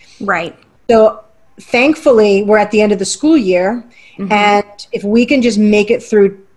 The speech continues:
Speaker 2: through our school years, then I think that we can all catch our breath and reassess and, um, set up the next phase of the plan.
Speaker 1: Right.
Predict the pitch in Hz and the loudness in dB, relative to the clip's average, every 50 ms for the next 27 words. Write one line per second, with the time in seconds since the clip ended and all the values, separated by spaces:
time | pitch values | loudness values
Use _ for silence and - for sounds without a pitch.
0 | _ - 226 226 220 214 208 202 196 190 - - - - 277 294 294 254 220 190 | _ -2 0 2 4 4 4 2 0 0 -2 -6 -6 -4 -4 -2 -2 0 0 0
1 | 196 196 202 196 196 - - 214 196 196 196 190 - - 220 214 208 233 214 214 | 0 0 -2 -4 -6 -6 -4 -2 -2 -2 -2 -4 -2 -4 -4 -2 -2 -2 -2 0
2 | 214 202 - 208 208 - 202 196 196 196 - 208 196 190 - 196 190 180 196 196 | -2 -2 -2 -4 -2 0 0 0 0 -2 -2 -4 -4 -2 0 -2 -2 0 0 0
3 | 196 196 214 214 - - - - 202 196 190 180 180 196 208 202 190 190 - - | 0 0 0 -4 -8 -12 -8 -4 -2 -2 -2 0 0 0 0 0 0 -2 -4 -4
4 | - 214 202 208 208 - - - - - - - - - _ - 208 196 190 190 | -2 0 0 0 -2 -4 -8 -12 -12 -16 -20 -20 -20 -20 _ -6 -4 -2 0 0
5 | 190 190 190 180 - - 214 196 190 190 185 185 185 185 190 - _ - - - | 0 -2 -2 -4 -4 -6 -4 -2 -2 -2 -2 -4 -6 -8 -10 -14 _ -12 -4 -2
6 | - 214 208 214 208 202 - - - _ _ _ _ _ _ _ _ _ _ _ | 0 2 2 2 2 0 -2 -8 -20 _ _ _ _ _ _ _ _ _ _ _
7 | _ 202 196 196 202 202 202 202 196 196 196 - - - - - - - 208 190 | _ -4 0 0 2 2 2 2 2 0 -2 -4 -10 -14 -16 -20 -8 -4 -2 0
8 | 180 180 175 185 180 165 - 175 175 - - 165 160 143 95 117 160 - _ _ | 0 0 0 -2 -6 -6 -8 -10 -10 -10 -12 -12 -12 -12 -12 -16 -18 -20 _ _
9 | _ _ _ _ _ - - - - - - - - | _ _ _ _ _ -12 -10 -10 -10 -10 -14 -18 -20